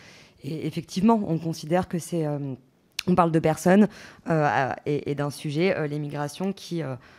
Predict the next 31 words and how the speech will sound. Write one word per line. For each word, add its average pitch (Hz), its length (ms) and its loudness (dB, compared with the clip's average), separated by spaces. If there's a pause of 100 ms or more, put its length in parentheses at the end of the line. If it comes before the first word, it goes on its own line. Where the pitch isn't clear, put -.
(260)
euh, 139 100 -4
traverse 170 460 0
absolument, 160 640 -2
euh, 139 220 -4 (400)
de 151 80 -10
très 190 200 -4
nombreuses 180 320 -2
compétences, 175 480 -2
de 156 60 -2
très 170 180 -2
nombreux 156 240 0
ministères. 151 520 2
On 156 120 -4
parle 156 180 4
de 151 80 2
coopération, 156 800 -2
euh, 139 80 -6 (460)
extérieure, 170 640 2
on 170 100 2
parle 160 200 2
d'accès 151 300 0
à 160 40 2
la 156 120 2
justice, 147 480 -4
on 160 60 -2
parle 156 200 0
d'accès, 160 420 -2
euh, 143 140 -2 (400)
à 180 100 2
l'éducation, 170 920 0
euh, 147 280 -4